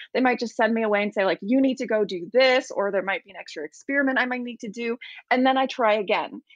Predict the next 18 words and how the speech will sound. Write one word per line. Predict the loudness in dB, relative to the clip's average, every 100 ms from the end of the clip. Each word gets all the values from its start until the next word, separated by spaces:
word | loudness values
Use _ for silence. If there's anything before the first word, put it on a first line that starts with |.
| _
If | -6
I | -4 -4
fail | -2 0 0
the | -4
second | -10 -4 -4 -4 -8 -10
time, | -8 -2 0 -2 -4 -8 -12 _ _ _
then | 0 4 6 4 0 -2
that's | -4 -4 _
when | -10 -8
things | -10 -12 -14
start | _ -6 -6
to | -6
get | -6
a | -4
little | -4 -4
bit | -6 -6
hairy. | -2 0 2 0
But | 0 0